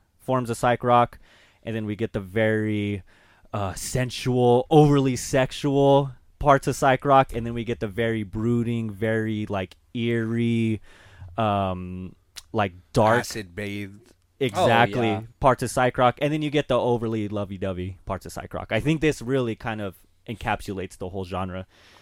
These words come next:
Speaker 1: And with these first couple tracks, really all the way up until Pretty, we get that more, like, bouncy, kind of, like,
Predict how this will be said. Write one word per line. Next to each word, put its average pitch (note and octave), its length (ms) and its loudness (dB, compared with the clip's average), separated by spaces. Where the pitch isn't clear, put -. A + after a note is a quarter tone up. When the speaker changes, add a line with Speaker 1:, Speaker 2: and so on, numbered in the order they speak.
Speaker 1:
And C#3+ 340 2
with D3+ 160 2
these G3+ 160 -2
first B3+ 180 2
couple A3 220 2
tracks, F3 400 4
really D#3+ 280 4
all D3+ 200 6
the F3+ 80 2
way D#3+ 100 4
up D#3 140 4
until C#3 240 -4
Pretty, B2 500 -2
we D3+ 140 2
get G3+ 180 2
that D3+ 180 0
more, C#3+ 220 0
like, A#2 360 0
bouncy, B2+ 920 -2
kind B2 200 -2
of, G#2+ 120 -2
like, F#2+ 340 -2